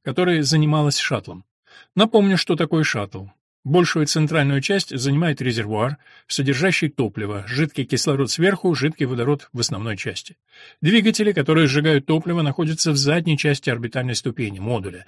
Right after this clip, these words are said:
который отправляется в космос. Экипаж сидит в передней части, за ними расположен грузовой отсек. Во время запуска две ракеты-ускорителя на твердом топливе несколько минут разгоняют шаттл, а затем, отделившись, падают в море.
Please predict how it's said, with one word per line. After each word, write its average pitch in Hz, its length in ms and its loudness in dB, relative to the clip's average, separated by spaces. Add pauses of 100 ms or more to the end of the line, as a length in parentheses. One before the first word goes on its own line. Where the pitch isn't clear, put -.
(280)
который 165 300 2
отправляется 147 500 2
в - 60 -12
космос. - 520 -8 (280)
Экипаж 156 420 2
сидит 175 280 0
в - 100 -10
передней 160 480 4
части, 135 440 -2 (200)
за 120 220 -2
ними 196 220 2
расположен 123 580 0
грузовой 107 400 -4
отсек. - 260 -8 (680)
Во 151 120 4
время 208 240 8
запуска 170 600 2
две 147 280 2
ракеты-ускорителя 151 880 0
на 127 160 -2
твердом 127 400 0
топливе 170 400 0
несколько 147 460 0
минут 156 260 2
разгоняют 143 560 0
шаттл, 202 380 4 (320)
а 170 80 2
затем, 190 340 2
отделившись, 170 540 2
падают 147 400 0
в - 20 -4
море. 95 300 -8